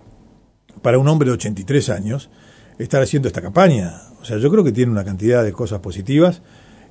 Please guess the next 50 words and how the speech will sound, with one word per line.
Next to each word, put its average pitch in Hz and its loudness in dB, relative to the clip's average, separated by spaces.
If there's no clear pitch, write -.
que, 165 4
este, 113 -8
ayudaron 139 4
a 120 0
que 113 0
el 104 -2
partido 104 -2
se 92 -4
moviera. 113 2
Nosotros 147 -4
cuando, 107 -4
cuando 110 -4
Pedro 160 6
se 123 -4
retira 107 -6
de 95 -6
la 101 -10
actividad 92 -10
política, 104 -10
yo 120 -4
me 113 -4
reúno 110 -4
con 107 -8
Germán 107 -6
Coutinho 113 -6
y 139 -2
digo, 107 -4
"Germán, 104 -6
vamos 143 -2
a 208 6
levantar 113 -2
nosotros 101 -6
la 98 -6
bandera 95 -4
del 92 -8
partido, 170 4
porque 92 -4
si 113 -4
no - 0
este 107 -4
partido 110 -4
se 135 -4
cae". 170 2
Y 117 -2
ahí 165 6
empezamos 156 0
a 107 -6
recorrer 104 -4
el 95 -6
país 139 0